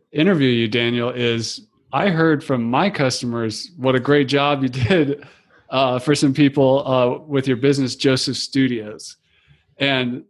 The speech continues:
you know, when people come and they're like, "You gotta talk to, he did such a great job." It wasn't just like, "Oh, it was great. It was awesome. Thanks for the introduction," or whatever. It was like, "It was amazing. It was great. It's still great." Um, so when I hear that, uh, you know, I, I'm just,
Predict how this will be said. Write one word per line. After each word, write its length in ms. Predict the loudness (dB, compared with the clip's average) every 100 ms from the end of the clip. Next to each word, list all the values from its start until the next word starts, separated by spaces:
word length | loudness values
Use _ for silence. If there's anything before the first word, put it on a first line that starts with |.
| _
you 80 | -2
know, 120 | 0
when 160 | 2 0
people 420 | 0 -2 2 0
come 320 | 2 2 4
and 80 | 4
they're 100 | 2
like, 340 | 2 0 -4 -8
"You 140 | -8 -2
gotta 300 | 0 0 0
talk 280 | -2 -4
to, 100 | -4
he 160 | -6 -2
did 220 | 0 -2
such 240 | -2 -4 -2
a 40 |
great 220 | -2 -2
job." 240 | 0 0 0
It 80 |
wasn't 320 | 2 2 2 2
just 220 | 0 2
like, 340 | 2 2 -2 _ _ _ _
"Oh, 220 | 2 2
it 20 |
was 160 | 2 0
great. 320 | 2 2 2
It 20 |
was 120 | 0 0
awesome. 420 | 0 0 -2 -2
Thanks 260 | -2 -4
for 100 | -4
the 60 | -8
introduction," 640 | -10 -10 -6 -6 -8 -10
or 80 | -8
whatever. 400 | -4 -2 -2 -2
It 100 | -2
was 220 | 0 0
like, 320 | -2 -4 -6 _ -20 _ _
"It 120 | 2 4
was 200 | 4 2
amazing. 460 | 2 4 2 0
It 40 | -2
was 120 | 0
great. 320 | 2 2 0
It's 140 | -4
still 280 | -6 0 0
great." 320 | 2 -4 -8 -12 _ _ _ _ _ _
Um, 300 | -4 -4 -4
so 120 | -2
when 120 | 0
I 100 | 2
hear 220 | 2 2 4
that, 320 | 2 0 -4 -10 _ _ _ _ _
uh, 400 | -6 -4 -4 -6 -12 _ _ _
you 100 | -2
know, 100 | -2
I, 560 | 0 2 4 2 0 0
I'm 160 | 0
just, 320 | -2 -6 -10